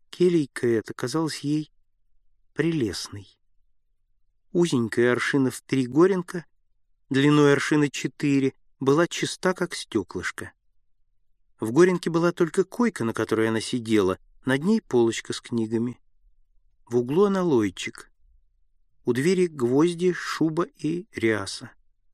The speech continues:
Над аналойчиком образ Христа в терновом венке и лампадка. Пахло странно маслом, потом и землёй. Всё нравилось ей. Даже этот запах.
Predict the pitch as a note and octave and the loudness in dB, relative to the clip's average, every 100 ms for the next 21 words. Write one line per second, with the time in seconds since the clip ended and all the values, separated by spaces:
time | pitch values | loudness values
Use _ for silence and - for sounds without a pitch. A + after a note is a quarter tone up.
0 | _ _ _ _ _ _ _ _ - B2+ | _ _ _ _ _ _ _ _ 0 4
1 | B2+ C#3 C#3+ F3+ G3+ - E3 D#3 E3 E3 | 4 4 6 4 2 -2 -2 0 0 -2
2 | - F3 D#3 - C3 B2+ _ _ - C#3 | 0 -2 -2 0 2 2 _ _ 0 2
3 | C3+ B2+ B2 A#2 B2+ B2 C3 B2 D#3 E3 | 4 2 2 2 0 0 0 0 0 -6
4 | _ G2 E2 - F#2 _ _ _ _ _ | _ -4 -4 -12 -16 _ _ _ _ _
5 | _ _ _ _ D#3 D3 D3 - - B2+ | _ _ _ _ -2 -2 -4 -6 -6 -4
6 | A#2 A2+ A2+ A2+ B2 D#3+ D#3+ C3 A#2 G#2 | -2 -4 -4 -4 -2 -2 -4 -8 -8 -10
7 | - D3+ - C3+ - _ _ _ _ _ | -6 -6 -4 -8 -8 _ _ _ _ _
8 | D3+ C3+ C#3+ C3+ G#2 E2+ D#2+ _ _ _ | -8 -4 -4 -4 -4 -8 -12 _ _ _
9 | _ _ _ _ _ _ _ _ _ _ | _ _ _ _ _ _ _ _ _ _
10 | _ _ _ _ - - D#3 E3 C#3+ E2 | _ _ _ _ -12 -4 -2 -2 -4 -6
11 | D#2 D2 - - - C#2 - _ _ _ | -8 -10 -12 -14 -14 -16 -16 _ _ _
12 | _ _ _ _ _ _ _ _ _ _ | _ _ _ _ _ _ _ _ _ _
13 | _ G#2+ A#2+ C3+ - D#3 A#2+ D#2+ - - | _ -6 -2 -4 -6 -10 -8 -10 -12 -14
14 | - - | -16 -16